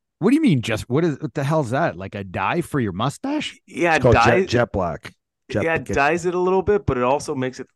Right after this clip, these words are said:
Speaker 2: it makes it thicker. It's
Speaker 3: You're not
Speaker 2: great.
Speaker 3: gonna, you're not going to bleach your, your duster, are you, Riv? Are you coming on tomorrow with a bleach black duster? You look like Tom Selleck.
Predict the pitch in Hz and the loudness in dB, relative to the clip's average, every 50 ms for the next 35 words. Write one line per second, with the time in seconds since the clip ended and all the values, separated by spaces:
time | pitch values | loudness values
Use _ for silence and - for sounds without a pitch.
0 | _ 117 120 - - _ _ _ _ - 117 123 127 127 - - - - 123 127 | _ -14 -14 -14 -14 _ _ _ _ -2 0 0 0 0 -4 -6 -2 0 0 0
1 | - 95 90 - - - _ _ _ _ _ _ _ _ _ _ _ _ _ _ | 0 -4 -10 -12 -14 -18 _ _ _ _ _ _ _ _ _ _ _ _ _ _
2 | _ _ _ _ - - 95 101 107 104 82 98 95 85 - - - 98 107 107 | _ _ _ _ -14 -10 -6 -4 -4 -4 -4 -4 -6 -6 -8 -8 -4 -2 -2 0
3 | 113 117 120 135 - - 101 95 95 95 - - 92 87 80 69 _ - 90 90 | 0 0 0 -2 -2 -4 -4 -4 -4 -6 -8 -10 -10 -10 -10 -10 _ -8 -6 -6
4 | 92 90 - - - - - 87 82 82 76 64 _ - 82 80 71 78 78 78 | -6 -8 -8 -12 -18 -16 -12 -8 -8 -8 -8 -10 _ -6 -6 -6 -4 -6 -6 -6
5 | - - - 73 69 69 73 76 73 73 80 87 87 90 95 98 - 117 120 120 | -8 -8 -8 -6 -6 -4 -4 -4 -4 -2 -2 -2 -2 -2 -4 -2 0 0 0 0
6 | 113 107 98 98 101 101 95 95 98 98 95 90 78 73 67 - - 95 98 92 | 0 0 0 0 0 0 -2 0 0 0 -2 -2 -4 -6 -10 -10 -8 -6 -6 -6
7 | - - - 87 87 87 - _ - 87 82 82 - - 101 98 95 - - 120 | -6 -8 -8 -6 -6 -6 -8 _ -10 -8 -8 -8 -8 -6 -6 -8 -6 -6 -6 -6
8 | 127 123 - 117 101 - 117 104 101 95 95 113 110 104 87 76 - | -4 -4 -4 -4 -4 -2 -2 -2 -2 -2 -2 -2 -2 -2 -4 -6 -10